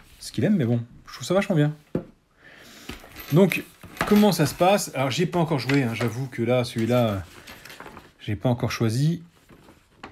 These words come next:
Parce que le soir, en fait, quand on joue aux jeux de société avec mes enfants et ma femme, chacun choisit un jeu. Donc, on a, on est quatre, donc ça fait quatre jeux.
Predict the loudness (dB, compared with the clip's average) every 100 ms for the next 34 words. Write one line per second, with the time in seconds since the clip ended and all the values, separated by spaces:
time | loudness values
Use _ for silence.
0 | _ _ _ _ _ _ _ _ _ -18
1 | -4 -4 -2 0 0 0 -6 -8 -10 -6
2 | -6 -2 0 0 -4 -8 -6 -4 -4 -4
3 | -6 -4 -6 -2 0 0 -2 -10 _ -8
4 | -4 0 2 2 2 0 0 -2 -2 0
5 | 0 0 -6 -12 -10 -8 -6 -6 -4 -2
6 | -4 -6 -12 -8 -4 0 0